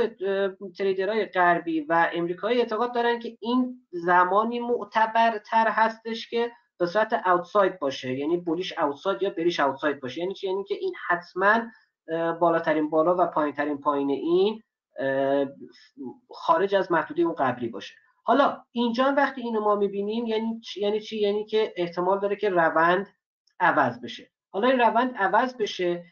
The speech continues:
یه وقتی هم هستش که عرض کردم می‌تونه احتمال داره که نشانه این باشه که روند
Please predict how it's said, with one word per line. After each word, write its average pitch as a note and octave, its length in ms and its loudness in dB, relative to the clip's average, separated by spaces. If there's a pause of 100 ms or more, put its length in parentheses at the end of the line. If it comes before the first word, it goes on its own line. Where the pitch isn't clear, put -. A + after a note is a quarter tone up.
(140)
یه B3+ 160 -2
وقتی D4 320 2
هم C#4 120 2
هستش C4+ 280 -4
که B3+ 80 0
عرض B3+ 140 0
کردم F3+ 280 0
می‌تونه A3+ 280 -4
احتمال G#3+ 400 0
داره A#3+ 240 0
که B3 320 -4
نشانه F#3+ 500 -2
این A#3 100 0
باشه G#3+ 140 -6
که A#3 100 -4
روند G3 500 0